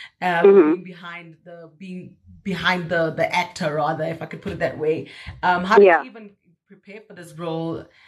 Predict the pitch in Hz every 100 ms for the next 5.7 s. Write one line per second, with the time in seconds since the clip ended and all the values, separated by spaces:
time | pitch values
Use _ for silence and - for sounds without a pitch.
0 | _ _ 175 165 165 151 - 220 226 202
1 | 165 165 165 165 170 175 - - - -
2 | - _ _ _ _ _ _ _ - 190
3 | 262 247 226 226 - - 214 - - 196
4 | 208 208 _ - - _ _ _ - _
5 | - - 208 202 214 190 165